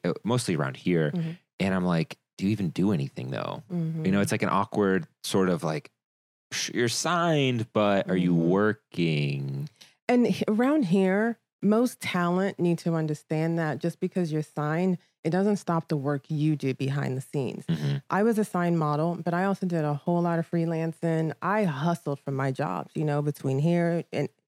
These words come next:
Speaker 2: in New York, everything in between. And, um, and so the work doesn't stop. I think that signing with an agency also helps to give you some validation as a model.
Speaker 1: Very true. Very
Speaker 2: And
Speaker 1: true.
Speaker 2: it happened to me.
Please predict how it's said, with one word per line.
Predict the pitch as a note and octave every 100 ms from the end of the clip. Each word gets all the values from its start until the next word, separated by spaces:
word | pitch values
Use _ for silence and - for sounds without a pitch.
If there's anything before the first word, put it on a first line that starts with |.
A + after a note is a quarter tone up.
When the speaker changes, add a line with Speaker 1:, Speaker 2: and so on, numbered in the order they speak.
| -
Speaker 2:
in | E3 D#3
New | D3
York, | C#3+ B2 -
everything | D3+ D#3+ E3 E3
in | D#3
between. | D3+ - D3 - - _ _ _ _ _ -
And, | G3 F#3+ F#3+ F#3+
um, | F#3 F#3 F#3 -
and | G3+
so | - G#3
the | F#3
work | F#3 B3+
doesn't | C4+ F#3+ D3+
stop. | - E3+ D#3+ C#3 -
I | A3+
think | - C4 A3
that | F3+
signing | - F3 F3 F3+
with | F3+
an | F3
agency | D#3+ D#3+ F3 G3+ G3
also | A3+ A#3+ C#4
helps | A#3+ -
to |
give | F3+ E3+
you | E3
some | E3+ E3
validation | D3+ D3 D3 C#3+ C#3 -
as | F#3 D3+
a |
model. | D3 C#3+ F#2+
Speaker 1:
Very | A2+ A#2 D3+
true. | - G2+ C#2
Very | - F3+
Speaker 2:
And | F3 E3+
Speaker 1:
true. | F3+
Speaker 2:
it | G3+ F#3+
happened | F#3+ G3 G#3 F#3
to | F#3
me. | G#3 A3